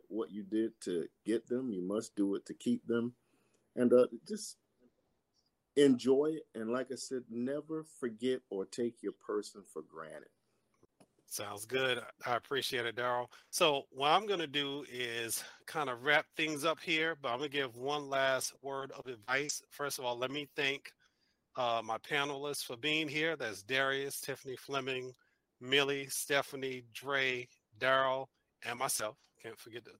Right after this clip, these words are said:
Speaker 2: thank myself for being here too. Um, I thank you all for being here and giving such great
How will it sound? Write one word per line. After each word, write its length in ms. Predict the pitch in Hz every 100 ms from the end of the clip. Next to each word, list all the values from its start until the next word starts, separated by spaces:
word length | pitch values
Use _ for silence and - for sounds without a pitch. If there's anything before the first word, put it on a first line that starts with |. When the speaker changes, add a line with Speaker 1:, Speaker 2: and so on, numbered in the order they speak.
| -
Speaker 2:
thank 180 | 123 120
myself 320 | 107 147 113
for 60 | 113
being 200 | 117 110
here 120 | 110
too. 280 | - 127 107 _ - - _ -
Um, 480 | 131 120 117 113 -
I 160 | 131 139
thank 260 | 160 143
you 100 | 151
all 80 | 135
for 120 | 131
being 260 | 120 135 131
here 140 | 131 127
and 100 | 117
giving 200 | 127 110
such 360 | 139 107 107
great 400 | 104 139 143 131